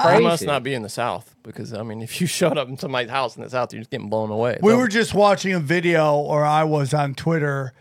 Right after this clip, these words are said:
Speaker 3: that somebody posted about some trans in, I think it was Brazil, was going to, going to these parks and, like, touching kids, and the cops were literally beating the shit out of her.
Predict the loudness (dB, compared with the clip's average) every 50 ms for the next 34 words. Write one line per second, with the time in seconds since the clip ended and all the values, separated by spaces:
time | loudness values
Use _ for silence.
0 | _ _ _ _ _ _ _ _ _ -2 -2 0 0 0 2 2 2 0 2 2
1 | 2 4 4 2 0 -2 -4 -2 -2 -2 -2 0 0 0 0 -2 -4 -8 -4 -2
2 | -2 -2 -2 -4 -2 -2 0 2 2 2 2 0 0 -4 -6 -6 0 2 2 2
3 | 2 0 -2 -4 -2 -2 -2 0 0 0 0 -2 -4 -4 -4 -4 -4 -4 -2 -2
4 | 0 0 0 -2 -2 -6 -10 _ _ _ _ _ _ _ _ _ 2 2 2 2
5 | 2 2 2 2 2 2 2 0 0 -2 -6 -10 -6 -2 0 0 0 0 -2 -2
6 | -4 -4 -2 -2 -2 -2 -4 -4 _ -2 0 2 0 0 -2 -6 -4 -2 -2 -4
7 | -4 _ -2 0 0 0 -2 -6 -6 -2 0 0 0 0 -4 -6 -14 -18 -20 -20
8 | -20 -4 _ 0 0 0 0 2 4 4 4 4 2 -2 -6 -6 -4 -4 -4 -6
9 | -4 -4 -4 -4 -6 -6 -6 -8 -8 -10 -14 _ _ -6 -6 -4 -6 -6 -10 -10
10 | -8 -8 -8 -6 -6 -4 -4 -4 -6 -6 -8 -12 -16 -16 -16 -18